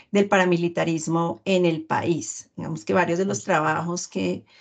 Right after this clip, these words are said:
se concentran en estos líderes evidencian esa, esa, la configuración, digamos, de esta retórica.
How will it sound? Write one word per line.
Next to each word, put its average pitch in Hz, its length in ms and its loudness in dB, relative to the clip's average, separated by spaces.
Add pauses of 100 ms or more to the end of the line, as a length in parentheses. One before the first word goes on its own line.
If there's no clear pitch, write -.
(140)
se 196 140 -4
concentran 180 540 0
en 208 80 0
estos 185 220 -2
líderes 202 540 0
evidencian 208 920 2
esa, 165 760 -2 (480)
esa, 202 340 2
la 208 140 2
configuración, 185 640 2
digamos, 180 320 0
de 180 160 2
esta 151 560 0 (360)
retórica. 143 600 -4